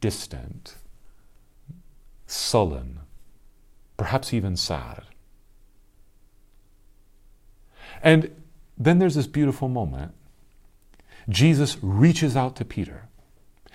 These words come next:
He doesn't leave him simmering in his own conflict and hesitation.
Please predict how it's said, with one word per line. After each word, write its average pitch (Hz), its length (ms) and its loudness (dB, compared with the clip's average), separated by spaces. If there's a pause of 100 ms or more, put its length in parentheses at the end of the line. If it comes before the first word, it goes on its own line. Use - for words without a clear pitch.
(140)
He 135 100 2
doesn't 147 440 10
leave 147 320 6
him 131 380 -2
simmering 143 720 2
in 107 80 2
his 101 120 0
own 117 240 0
conflict 113 640 -4
and 95 100 -4
hesitation. 85 760 -8